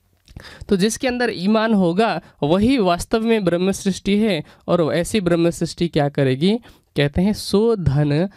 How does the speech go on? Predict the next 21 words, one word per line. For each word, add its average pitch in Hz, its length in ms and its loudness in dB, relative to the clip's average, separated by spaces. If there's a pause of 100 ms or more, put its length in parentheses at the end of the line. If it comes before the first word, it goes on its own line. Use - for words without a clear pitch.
(200)
धाम 135 480 0
को 220 240 0
तौल 123 380 -2
सी।" 117 260 -10 (1120)
कि 147 80 2
ऐसी 147 180 0
ब्रह्म 156 240 0
सृष्टि 180 320 -6
परम 151 320 0
धाम 170 200 -4
के 175 140 -4
धन 135 320 -4
की 175 100 -4
तुलना 147 460 0
करेगी। - 440 -8 (1400)
परम 180 280 2
धाम 202 200 0
का 214 140 0
धन 170 320 0
क्या 202 180 0
है? 220 260 -4